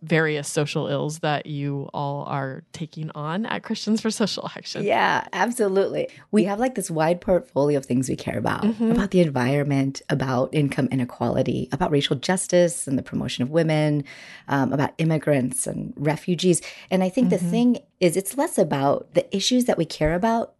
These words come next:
Speaker 2: but more about the way we are trying to help Christians show up in the world. So that's, like,
Speaker 1: Mm.
Speaker 2: the connection point. We're trying to help Christians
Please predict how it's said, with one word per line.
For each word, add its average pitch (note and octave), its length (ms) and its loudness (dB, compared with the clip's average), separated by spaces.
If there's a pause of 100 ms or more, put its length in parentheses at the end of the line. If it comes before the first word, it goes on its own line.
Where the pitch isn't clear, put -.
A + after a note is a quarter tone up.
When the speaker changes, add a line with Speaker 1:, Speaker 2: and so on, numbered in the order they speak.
Speaker 2:
but F3+ 300 0
more G3+ 420 2
about E3 760 0 (340)
the E3 160 6
way D#3+ 360 0
we F3 220 0
are D#3 60 0
trying D3 320 -2
to D3+ 100 -4
help - 340 -4
Christians - 460 -2
show A#2+ 220 2
up B2 120 0
in B2 80 0
the G2+ 80 0
world. - 400 -2
So - 120 -2
that's, G3+ 340 0
like, C#3 280 0
Speaker 1:
Mm. G3+ 340 -4
Speaker 2:
the D#3 80 2
connection - 580 -2
point. - 380 -6 (340)
We're G3+ 100 6
trying A3 280 -2
to A#3 100 -2
help F3 320 2
Christians D3+ 920 0